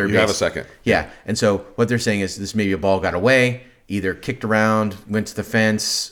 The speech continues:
Speaker 1: overthrown, and so now you have to do something, right? And so now you're assuming the ball is, the ball is in foul ground, so probably an overthrow, or a ball could have got away, but not very far in foul ground.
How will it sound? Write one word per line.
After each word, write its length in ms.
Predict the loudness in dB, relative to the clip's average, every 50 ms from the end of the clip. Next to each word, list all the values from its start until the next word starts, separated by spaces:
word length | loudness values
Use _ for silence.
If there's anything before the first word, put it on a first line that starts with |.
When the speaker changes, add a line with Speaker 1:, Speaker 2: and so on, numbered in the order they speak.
| -4
Speaker 1:
overthrown, 760 | -4 -2 -2 -4 -4 -4 -2 -2 0 0 0 -2 -2 -4 -6 -8 _ _ _ _ -10
and 100 | -6 -2
so 80 | -2
now 120 | 0 2 2
you 120 | 2 0
have 100 | 0 -2
to 80 | -6 -10
do 200 | -6 -4 -4 -4
something, 420 | -4 -4 -8 -8 -8 -12 -12 -14 -16 _ _ _ _ -8
right? 140 | -6 -4 -4
And 100 | -4 -4
so 140 | -2 0 0
now 140 | 2 4 4
you're 180 | 4 4 2
assuming 300 | 2 0 -2 -4 -2 -2
the 60 | -2 -2 -2 0
ball 160 | 0 0 0
is, 480 | 0 0 0 2 2 2 0 -4 -10 -16 _ _ _ _ _ _ _ _ _ _ -8
the 60 | -2
ball 200 | 2 2 2 2
is 80 | 2
in 80 | 0 -4
foul 260 | 0 2 4 4 4
ground, 380 | 4 4 2 2 2 0 -2 -4 -8 -20 _ _ -16
so 120 | -14 -12
probably 300 | -8 -6 -4 -2 0 0
an 80 | 0 0
overthrow, 500 | 0 -2 -4 -6 -4 -2 -2 -2 -2 -4 -10 -18 -20 _ _ _ _ _ -18
or 260 | -12 -8 -4 -2 -2
a 40 | -2
ball 220 | -2 -2 -4 -4 -4
could 160 | -4 -6 -4
have 60 | -4
got 100 | -4 -4
away, 160 | -4 -4 -4 -6
but 220 | -6 -8 -12 -10
not 180 | -10 -8 -6 -4
very 220 | -2 0 0 0 0
far 280 | -2 -6 -8 -8 -8 -10 -12
in 80 | -14 -12
foul 200 | -12 -10 -10 -10
ground. 260 | -8 -10 -10 -10